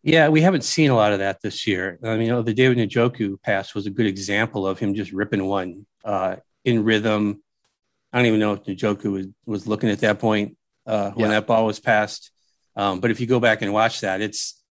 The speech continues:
Speaker 1: it's the kind of play that we haven't seen as much of this year. And you do, I mean, there's no stats on how often, <laughs> how often he pumps and, and starts looking at, uh, at his second read, but you do get the sense that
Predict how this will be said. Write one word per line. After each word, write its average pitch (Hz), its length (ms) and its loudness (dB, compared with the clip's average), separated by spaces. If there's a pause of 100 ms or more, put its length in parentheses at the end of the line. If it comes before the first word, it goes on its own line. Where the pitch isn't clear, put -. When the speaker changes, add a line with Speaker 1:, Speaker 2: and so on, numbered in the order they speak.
(200)
Speaker 1:
it's 123 220 -4
the 127 80 -6
kind 139 340 2
of 127 140 0
play 113 640 2 (1040)
that 120 380 0
we 113 100 4
haven't 110 220 4
seen 113 300 0
as 104 180 -2
much 110 320 0
of 104 220 0
this 113 260 -2
year. 113 400 2
And 101 480 -4 (760)
you 107 160 -6
do, 113 540 2 (760)
I 113 40 -14
mean, 110 100 -2
there's 110 160 2
no 117 60 2
stats 107 460 0
on 98 80 0
how 104 120 0
often, 101 460 -2 (460)
<laughs> - 640 -10
how - 160 0
often 139 340 2
he 113 80 4
pumps 117 420 0
and, 110 160 2
and 110 140 -2
starts 117 300 2
looking 113 360 0 (500)
at, 110 180 0
uh, 98 260 2
at 104 100 -6
his 110 140 -4
second 107 320 -2
read, 110 300 0
but 113 200 2
you 123 120 2
do 147 200 4
get 135 160 0
the - 80 -6
sense 113 340 -4
that 104 200 -2